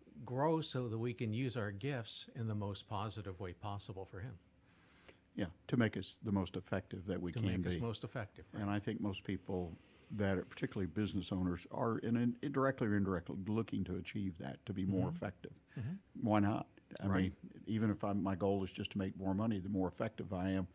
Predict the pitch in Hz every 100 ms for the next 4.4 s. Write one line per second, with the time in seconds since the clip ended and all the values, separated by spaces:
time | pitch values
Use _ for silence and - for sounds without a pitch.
0 | - - - 104 92 90 92 92 90 -
1 | 87 90 104 - 87 87 82 101 98 131
2 | 98 92 92 85 87 92 92 95 101 107
3 | 95 - - - - - - 131 110 98
4 | - 113 95